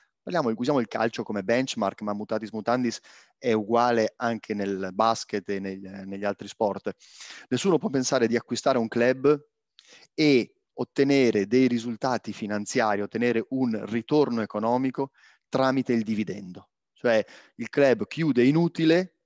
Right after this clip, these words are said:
e io che sono socio al dieci, all'ottanta per cento tiro fuori degli utili. Questo non succede.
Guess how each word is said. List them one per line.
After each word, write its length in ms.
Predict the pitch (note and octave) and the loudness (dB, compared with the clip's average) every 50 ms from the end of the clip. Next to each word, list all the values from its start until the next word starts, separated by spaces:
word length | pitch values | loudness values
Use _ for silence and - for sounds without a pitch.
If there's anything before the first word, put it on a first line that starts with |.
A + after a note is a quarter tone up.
| _ _ _ _ _ _ _ _ _ _ | _ _ _ _ _ _ _ _ _ _
e 220 | - D3+ D3 C#3+ - - | 0 2 4 4 2 0
io 220 | E3 D#3+ C#3 A#2 | 0 0 0 0
che 120 | - - G2+ | 0 -2 -6
sono 340 | - - D3 C3 A#2 G#2+ | -4 -2 0 0 0 -2
socio 320 | G#2 - C#3 A#2+ G#2+ - G#2+ | -4 -4 -4 -4 -4 -4 -4
al 80 | G#2 | -4
dieci, 340 | G#2+ A#2+ C3+ B2+ A2+ - - | -2 0 0 0 0 0 -4
all'ottanta 420 | G#2 G#2+ G#2+ - B2+ B2+ C3 - E3+ | -6 -6 -6 -4 -4 -4 -4 -4 -4
per 160 | F#3 G3 F#3+ | -4 -4 -4
cento 400 | - - - F#2 F#2 - - - - - _ _ _ | -6 -8 -10 -10 -12 -12 -14 -16 -16 -20 _ _ _
tiro 220 | - E3 D3 C3 | 0 2 2 2
fuori 220 | - C3 A2+ A2+ | 2 2 0 0
degli 180 | G#2+ A2 G#2+ G2 | 0 -2 -2 -4
utili. 220 | F#2+ F2+ G#2+ G#2+ | -6 -8 -10 -6
Questo 280 | - - G#3 - - D3 - | -2 -2 0 0 0 -2 -2
non 220 | C#3+ E3 F3+ E3+ | -2 -2 -2 -2
succede. 560 | - - D3 - - F3+ D#3+ C3 A2 G2 - | -4 -6 -10 -4 0 0 2 2 2 -2 -4